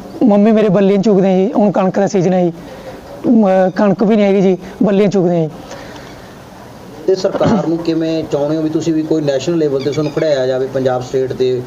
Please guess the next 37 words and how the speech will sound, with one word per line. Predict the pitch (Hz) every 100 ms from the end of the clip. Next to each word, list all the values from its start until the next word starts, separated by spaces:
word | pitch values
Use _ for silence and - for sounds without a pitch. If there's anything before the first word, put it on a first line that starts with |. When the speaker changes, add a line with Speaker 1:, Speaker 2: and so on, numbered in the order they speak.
| - - -
Speaker 2:
ਇੰਡੀਆ | 139 135 143
ਲੈਵਲ | 139 135 135
ਦੇ, |
ਵਰਲਡ | 139 127 131
ਲੈਵਲ | 131 127
ਤੇ, | 131 -
ਕਿਵੇਂ | 180 185
ਸਰਕਾਰ | 170 135 139 139
ਨੂੰ | 143
ਕਹੋਗੇ | 135 139 151
ਵੀ | 143
ਸਾਡੀ | 139 139
ਸਰਕਾਰ | 131 131 135 127
ਤੁਹਾਡਾ | 131 127
ਸਾਥ | 120 113 113
ਦੇਣ? | 135 139 135 - - -
ਅਤੇ | 156 190
ਦੇਖੋ, | 180 202
ਅ, | 190 - 151 151 143
ਗੱਲ | 139 139 147
ਜੀਵਨ | 139 143
ਬੀਜੇਪੀ | 131 131 139 139
ਡਾਇਰੈਕਟਰ | 135 131 208
Speaker 1:
ਜੀ। |
Speaker 2:
ਆਏ | 135 127
ਨੇ, | 135
ਇਹਨਾਂ | 139 143 160
ਨੂੰ | 160
ਵੀ |
ਕਿਵੇਂ | 151 143 135
ਕਹੋਗੇ | 135 143
ਵੀ | 139
ਸਾਡਾ | 131 131
ਤੁਹਾਡਾ | 131 131
ਸਾਥ | 117 107
ਦੇਣ | 113 110
ਸਾਰੇ? | 107